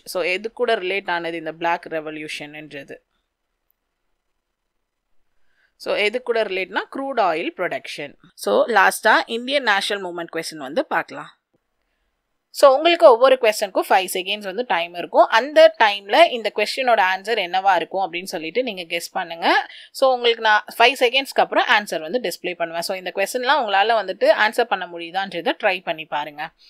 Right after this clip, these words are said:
So, first question, who started home rule movement in India? So, இந்தியால வந்து ஹோம் ரூல் மூவ்மெண்ட் வந்து ஸ்டார்ட் பண்ணது யாரு?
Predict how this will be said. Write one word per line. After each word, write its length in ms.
So, 160
first 260
question, 400
who 100
started 460
home 200
rule 240
movement 280
in 60
India? 360
So, 180
இந்தியால 440
வந்து 160
ஹோம் 300
ரூல் 200
மூவ்மெண்ட் 400
வந்து 200
ஸ்டார்ட் 320
பண்ணது 260
யாரு? 260